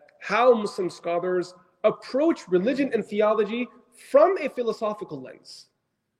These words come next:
And it's not as if there isn't much written there, mashallah. I mean, ulama of the past and present continue to contribute, uh,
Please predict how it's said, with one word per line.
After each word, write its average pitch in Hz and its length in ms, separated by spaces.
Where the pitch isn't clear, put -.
And 139 340
it's 151 200
not 160 180
as 139 160
if - 200
there 131 160
isn't 139 260
much 147 260
written 151 360
there, 143 240
mashallah. 127 680
I - 20
mean, - 280
ulama 135 280
of 147 160
the 131 60
past 165 360
and 151 140
present 156 320
continue 190 360
to 156 120
contribute, 202 540
uh, 127 220